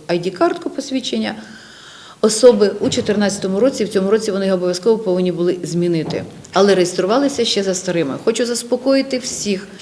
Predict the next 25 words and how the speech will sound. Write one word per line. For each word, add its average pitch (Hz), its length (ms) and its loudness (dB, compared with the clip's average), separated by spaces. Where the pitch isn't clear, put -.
що 190 140 -6
хвилюватися 190 640 0
нема 208 300 4
чого. 170 300 -2
Якщо 180 440 2
відбулася 196 720 2
зміна 165 440 0
документа 190 760 0
від 208 140 2
моменту 208 440 2
реєстрації 170 800 -4
до 185 80 0
моменту, 190 480 -2
коли 175 140 -2
треба 175 260 -2
йти 165 160 -2
у 156 40 -2
пункт 160 240 -6
тестування, 185 560 -2
хвилюватись 185 640 -2
нема 165 500 -2
чого. 160 320 -4
Головне, 175 540 2
повинен 190 360 -4
бути 170 260 -6